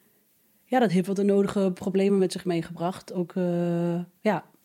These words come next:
eh, en ook voor nu inspiratie eigenlijk. Maar het feit dat je dus, dat het allemaal zo, zoveel impact heeft, de bezetting van Palestina in negentien achtenveertig, of de kolonisatie op dit moment, ehm,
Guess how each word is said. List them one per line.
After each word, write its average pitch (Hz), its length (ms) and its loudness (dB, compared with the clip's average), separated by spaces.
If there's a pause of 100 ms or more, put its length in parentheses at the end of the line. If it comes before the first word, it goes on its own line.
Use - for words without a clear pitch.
(320)
eh, 175 720 -2
en 185 120 2
ook 175 160 0
voor - 320 -2
nu 185 200 4
inspiratie 170 580 -4
eigenlijk. 160 380 -6
Maar 175 100 0
het 170 120 -6
feit 175 260 -4
dat 165 160 -4
je 165 100 -12
dus, 165 320 -8 (760)
dat 185 140 0
het 180 140 -4
allemaal 214 240 4
zo, 226 540 2
zoveel 233 340 0
impact 226 420 2
heeft, 185 540 0
de 196 240 2
bezetting 190 420 2
van 196 120 2
Palestina 185 460 2
in 175 80 2
negentien 180 400 0
achtenveertig, 185 960 -2 (220)
of - 80 -20
de 175 100 -4
kolonisatie 175 760 -2 (540)
op 175 140 -10
dit 180 140 0
moment, 180 500 0
ehm, 185 500 2